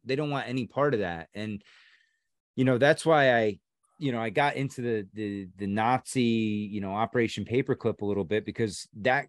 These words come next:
ties into where we are today in the sense of importing all these people to,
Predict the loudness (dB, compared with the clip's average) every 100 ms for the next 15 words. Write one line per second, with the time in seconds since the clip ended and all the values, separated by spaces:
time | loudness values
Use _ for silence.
0 | -8 -4 0 0 0 -2 -2 -4 -2 2
1 | 4 2 0 0 0 -2 -4 _ -8 0
2 | 4 4 2 -2 -6 -10 _ _ -10 -6
3 | -6 -6 -6 -6 -4 -2 -2 -4 -2 0
4 | 0 0 2 2 0 -2 -4 -4 -6 -6
5 | -2 -2 0 -2 -4